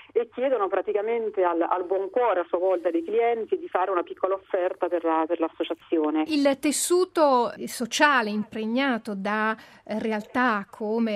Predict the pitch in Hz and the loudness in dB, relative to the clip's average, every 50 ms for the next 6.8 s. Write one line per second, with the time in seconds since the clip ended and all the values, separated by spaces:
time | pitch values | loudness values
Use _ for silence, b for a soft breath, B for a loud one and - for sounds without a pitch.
0 | 196 202 208 - 214 208 - 196 202 196 196 190 196 196 196 202 196 196 196 202 | -2 -4 -6 -8 -10 -10 -10 -10 -12 -12 -12 -12 -12 -12 -10 -10 -8 -6 -4 -4
1 | 208 208 - 226 214 208 208 208 202 - - 220 214 233 233 220 214 208 - 247 | -4 -4 -4 -4 -4 -2 -2 -4 -6 -6 -6 -4 -2 -2 -2 -2 -4 -6 -6 -4
2 | 226 220 220 220 214 208 - - 247 226 226 233 233 220 208 208 B B B B | -4 -4 -2 -4 -4 -6 -4 0 2 2 4 4 2 0 -2 -6 B B B B
3 | B - - 107 - 104 104 - - 220 196 208 262 277 277 233 220 226 226 254 | B -12 -10 -8 -8 -8 -8 -6 -4 -2 2 4 4 4 4 2 2 2 2 2
4 | 277 269 262 - - 226 - - - - - - 269 254 - 269 277 302 269 - | 2 2 0 0 -2 -6 -10 -10 -12 -4 -2 0 0 0 0 0 0 0 -2 -4
5 | - 254 226 226 247 240 247 247 - - 180 151 165 170 - - 214 185 - - | -4 -2 0 2 2 0 0 -2 -4 -8 -10 -10 -10 -10 -8 -6 -6 -8 -8 -10
6 | - 220 - 254 240 240 - 226 220 214 - - - 262 240 | -14 -12 -10 -10 -10 -10 -8 -10 -8 -8 -8 -6 -4 -4 -4